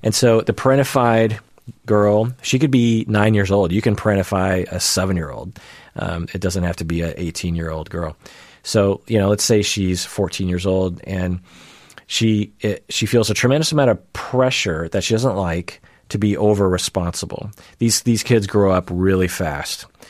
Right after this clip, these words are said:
They will talk in very mature ways, but they get denied their own childhood. So kids like this will have, uh, the following common syndromes, is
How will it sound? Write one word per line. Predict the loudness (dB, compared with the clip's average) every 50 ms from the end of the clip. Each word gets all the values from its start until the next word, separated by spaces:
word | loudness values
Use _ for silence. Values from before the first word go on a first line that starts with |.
| -20 -20 -20 _ _
They | -2 0 2 2
will | 2 0 -2 -2
talk | -2 -2 0 0 0 0 0
in | -2 0
very | 0 0 2 2 2
mature | 0 0 -2 -2 -4 -4 -4
ways, | -2 -2 0 0 0 0 0 0 -2 -2 -4 -8 -12 -20 -20 -20 -20 -20 -20 _ _ _ _ _ _ _ _
but | 0 2 2 0 -2 -6 _ _ _ _
they | 0 2 2 2 2
get | 2 2 2 2 2 -2 _
denied | 0 2 2 2 4 4 2 2
their | 2 2 2
own | 0 0
childhood. | -2 -2 -2 -2 -2 -2 -4 -6 -8 -8 -10 _ _ -20 -20 _ -20 -20 -20 -20 _ -2
So | -2 0 2
kids | 2 0 2 4
like | 2 2 2 4
this | 4 4 4 4 0 -4 -6 -12 _ _ -8 _
will | 0 0
have, | 2 2 2 2 4 2 2 0 -4 -10 _ _ -14
uh, | -10 -8 -6 -6 -4
the | -6 -6
following | -6 -2 0 0 2 2 2 2 0 0 -2
common | -4 -6 -2 -2 0 0 0 0 0 0 0 -2 -4 -6 -14 -20 -20 _ _ _
syndromes, | -8 -6 -4 -2 0 0 0 0 -2 -4 -6 -6 -8 -10 -10 -12 -16 -20 -20 -20 -20 -20 -20 -20 -20 -20 _ _ _ -8
is | -4 -2 0 2 2 0 0 -2 -4